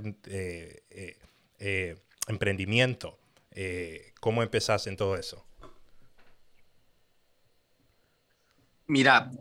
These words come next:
Speaker 2: en el, en aquel tiempo todavía estábamos en la universidad. Em, tuvimos otros negocios, o sea, siempre hemos estado en negocio, ¿verdad? Cuando, cuando mis papás estaban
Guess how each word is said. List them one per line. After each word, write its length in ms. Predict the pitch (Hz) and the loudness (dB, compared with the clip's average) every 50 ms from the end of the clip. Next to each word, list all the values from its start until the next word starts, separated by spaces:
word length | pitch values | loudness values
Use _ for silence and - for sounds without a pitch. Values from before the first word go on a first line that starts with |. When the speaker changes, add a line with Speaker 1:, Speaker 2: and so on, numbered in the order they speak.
| - - - - | -12 -10 0 6
Speaker 2:
en 220 | 143 127 123 113 | 8 8 8 8
el, 180 | 120 117 117 117 120 | 6 6 6 6 6
en 140 | 120 120 120 | 6 8 8
aquel 340 | 113 107 110 - 120 120 117 | 8 8 6 6 4 4 4
tiempo 560 | - 139 151 165 170 170 175 185 170 170 170 170 - | 6 8 8 8 8 6 4 6 6 6 4 4 4
todavía 320 | - 135 127 120 117 120 | 8 8 10 10 8 6
estábamos 320 | 120 - - 127 135 147 151 | 4 6 6 6 6 8 6
en 60 | 151 | 8
la 80 | 143 131 | 8 6
universidad. 640 | 120 110 104 104 - - - 95 104 127 127 107 - - - - - - - - - 113 - - - | 6 6 6 6 6 4 4 6 8 8 8 6 4 -4 -12 -14 -16 -20 -16 -14 -12 -10 -10 -6 -2
Em, 640 | - - - 101 101 98 95 92 95 90 73 57 52 50 50 - - - - _ _ _ _ _ _ _ _ _ _ - - - - - _ _ _ - - - _ _ - - | 2 4 6 6 8 8 8 6 6 6 4 4 2 0 -2 -6 -10 -14 -20 _ _ _ _ _ _ _ _ _ _ -20 -20 -20 -20 -20 _ _ _ -20 -20 -20 _ _ -6 0
tuvimos 480 | 143 139 127 123 123 135 151 160 143 | 4 6 6 8 8 8 6 6 6
otros 260 | 147 160 160 180 185 180 | 4 4 6 6 4 6
negocios, 420 | 180 135 123 147 170 175 - 131 120 | 6 6 6 6 4 6 6 4 6
o 20 | |
sea, 120 | - - - | 6 4 4
siempre 280 | - - 180 180 202 | 6 4 6 6 4
hemos 140 | 196 196 175 | 2 4 4
estado 200 | 175 175 180 170 | 6 8 8 8
en 60 | 170 | 8
negocio, 400 | 156 151 151 131 - - 92 87 | 8 8 8 6 6 4 -2 -2
¿verdad? 300 | - - - - 101 92 92 | -2 0 2 6 6 6 8
Cuando, 260 | - 110 107 107 107 | 8 6 6 6 6
cuando 280 | - 123 113 110 107 104 | 6 8 8 8 8 8
mis 120 | 110 113 | 6 6
papás 260 | - 113 - 147 151 | 6 6 8 8 6
estaban 320 | 165 165 - 165 160 160 | 6 4 4 4 4 4